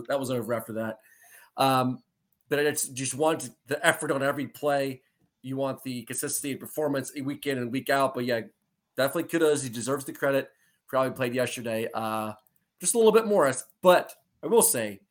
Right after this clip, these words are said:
he did bounce back after a dreadful performance last week. So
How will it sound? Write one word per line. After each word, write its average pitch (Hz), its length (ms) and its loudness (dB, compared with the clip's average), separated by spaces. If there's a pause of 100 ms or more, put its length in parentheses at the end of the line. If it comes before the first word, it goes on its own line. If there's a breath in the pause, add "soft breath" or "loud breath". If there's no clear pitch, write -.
(160)
he 135 100 -6
did 160 260 2
bounce 143 240 4
back 135 360 -2
after 127 340 -6
a 120 100 -4
dreadful 123 540 0
performance 117 460 -8
last 117 280 -4
week. 117 200 -14
So 110 360 -6